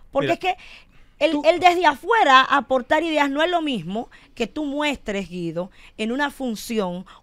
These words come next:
Speaker 1: cómo se hacen bien las cosas.
Speaker 2: Mi querida amiga, mire, los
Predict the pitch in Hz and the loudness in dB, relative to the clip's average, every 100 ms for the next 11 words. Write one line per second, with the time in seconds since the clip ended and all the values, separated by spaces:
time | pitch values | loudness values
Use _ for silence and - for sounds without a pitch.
0 | - 339 370 359 349 - 330 349 349 - | -4 -2 0 0 0 0 -2 0 -2 -4
1 | - 233 202 170 - 135 135 139 147 113 | -8 -8 -10 -10 -10 -8 -6 -4 -4 -4
2 | 98 98 85 - - - - _ _ _ | -8 -10 -12 -18 -20 -20 -20 _ _ _
3 | - - - - - - - 127 - | -18 -16 -16 -16 -20 -20 -14 -14 -14